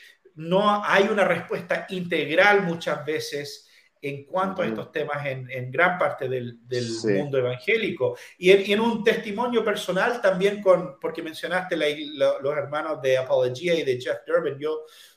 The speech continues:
Speaker 1: tuve el, el privilegio el año pasado de, de estar un fin de semana, eh, en su iglesia y, y pasar tiempo ahí.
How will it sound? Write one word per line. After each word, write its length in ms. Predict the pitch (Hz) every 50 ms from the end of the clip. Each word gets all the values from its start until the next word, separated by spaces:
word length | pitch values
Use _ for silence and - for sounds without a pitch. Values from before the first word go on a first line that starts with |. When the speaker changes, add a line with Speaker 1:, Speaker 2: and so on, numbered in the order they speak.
| _ _
Speaker 1:
tuve 280 | - 160 170 175 170
el, 220 | 165 147 139 135 139 135
el 180 | 147 135 131
privilegio 600 | 131 147 139 135 135 135 165 185 180 175 - 170 156
el 80 | 143
año 220 | 147 151 147 147 143
pasado 540 | 139 135 - - 175 160 165 170 170 160
de, 500 | 147 139 131 127 123 120 117 113 113 - -
de 340 | 123 120 117 113 113 135 131
estar 600 | - _ _ - 196 247 254 240 - - - -
un 300 | 180 151 156 156 147 139
fin 200 | - - 175 170
de 100 | 165 147
semana, 680 | - - 151 147 151 165 180 175 165 156 143 139 139 - - _ _ _ _ _ _ _ _
eh, 600 | - 120 123 120 120 117 117 113 113 117 123 - -
en 180 | 165 175 190
su 180 | 185 - - 160
iglesia 840 | 147 143 151 170 202 214 202 202 - - 202 190 185 185 180 180 175 156
y, 240 | 147 139 135 139 -
y 120 | 135 127
pasar 460 | 131 - 139 135 - - 185 175 - -
tiempo 400 | - 180 196 196 190 - 139 135
ahí. 400 | 135 143 151 165 180 175 175